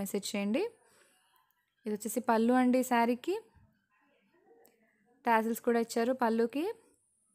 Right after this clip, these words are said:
ఈ క్యాటలాగ్ ప్రతి పళ్ళుకి మనకి టాజిల్స్ ఇచ్చారండి. బార్డర్ కూడా మనకి బిగ్ బార్డర్ ఉంటుంది, కాంట్రాస్ట్ బార్డర్ ఉంటుంది శారీకి, అలాగే కాంట్రాస్ట్ పళ్ళు ఉంటుంది. బ్లౌజ్ కూడా మనకి కాంట్రాస్ట్ వీవింగ్ బ్లౌజే వస్తుంది.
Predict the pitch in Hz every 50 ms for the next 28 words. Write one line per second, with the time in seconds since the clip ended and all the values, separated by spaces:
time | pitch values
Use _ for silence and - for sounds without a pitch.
0 | _ _ _ _ _ _ - - 233 247 240 226 226 233 240 240 240 247 240 -
1 | 233 - 233 226 226 233 233 233 226 220 220 214 226 214 214 214 226 220 220 -
2 | - 226 220 220 214 220 254 370 466 _ _ _ _ _ _ - - _ _ _
3 | _ _ _ _ _ _ - 233 233 233 240 233 233 240 226 240 233 233 233 226
4 | 226 214 233 214 220 202 202 220 226 226 214 220 220 214 208 226 220 226 240 247
5 | - 226 208 208 220 - 233 233 220 208 220 220 214 202 214 214 208 214 214 214
6 | 214 - 208 208 202 208 208 - 285 285 247 214 202 202 190 - 202 202 202 208
7 | - 226 220 - - - 214 214 220 220 233 233 226 220 233 226 233 277 349 359
8 | 262 208 208 208 208 226 233 220 214 226 220 220 220 214 208 214 233 - - 220
9 | 208 202 196 - 208 202 - 214 202 214 220 220 208 214 202 202 202 196 208 208
10 | 208 202 - - 214 220 247 359